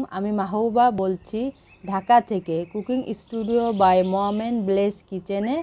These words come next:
স্বাগতম জানাচ্ছি। আজকে আমি করে দেখাচ্ছি ঠান্ডা ঠান্ডা ডাবের পুডিং। প্রথমে আমি দুইটা শাঁসওয়ালা ডাবের পানি নিয়েছি।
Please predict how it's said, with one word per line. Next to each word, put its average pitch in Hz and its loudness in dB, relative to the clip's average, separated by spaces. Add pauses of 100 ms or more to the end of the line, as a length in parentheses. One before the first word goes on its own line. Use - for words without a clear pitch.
(360)
স্বাগতম 208 2 (140)
জানাচ্ছি। 165 -4 (460)
আজকে - -2 (120)
আমি 254 2 (300)
করে 220 0 (120)
দেখাচ্ছি 220 -4 (220)
ঠান্ডা 208 -2 (120)
ঠান্ডা 208 -2 (140)
ডাবের 196 2 (100)
পুডিং। 165 -4 (2500)
প্রথমে 302 4 (180)
আমি 240 4 (140)
দুইটা 233 2 (160)
শাঁসওয়ালা 214 0 (120)
ডাবের 202 4
পানি 233 0 (120)
নিয়েছি। 185 2